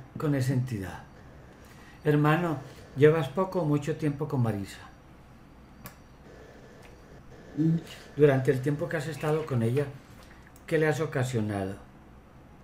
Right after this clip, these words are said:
Speaker 2: Miedo.
Speaker 1: Miedo. ¿Y si lo lograste? ¿Para qué te digo que no si usted sabe que sí?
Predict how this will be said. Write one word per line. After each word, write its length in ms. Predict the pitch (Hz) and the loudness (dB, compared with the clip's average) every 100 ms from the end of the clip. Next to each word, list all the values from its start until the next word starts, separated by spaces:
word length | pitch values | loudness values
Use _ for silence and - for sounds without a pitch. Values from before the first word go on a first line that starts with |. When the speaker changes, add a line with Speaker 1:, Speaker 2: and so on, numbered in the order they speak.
| - - - - - - - - - - - - - - - - - - - - - - - - - - - - - - - - - - - 151 | -20 -20 -20 -20 -20 -20 -20 -20 -20 -20 -20 -20 -20 -20 -20 -20 -20 -20 -20 -20 -20 -20 -20 -20 -20 -20 -20 -20 -20 -20 -20 -20 -20 -18 -14 -4
Speaker 2:
Miedo. 440 | 135 147 170 247 285 - | 2 4 4 0 -4 -2
Speaker 1:
Miedo. 380 | 120 113 107 104 - - - | 0 2 0 -4 -10 -12 -2
¿Y 120 | 147 | 2
si 160 | 143 | 4
lo 100 | 160 | 4
lograste? 480 | 175 139 127 127 - | 6 6 6 6 4
¿Para 240 | 127 131 127 | 2 2 2
qué 80 | |
te 120 | 160 175 | 2 2
digo 200 | 170 156 | 2 2
que 100 | 139 | 2
no 140 | 139 | 0
si 120 | 151 | 0
usted 180 | 151 156 | -2 -2
sabe 240 | 143 135 135 | 0 0 -2
que 160 | 120 | -4
sí? 240 | - 104 | -6 -8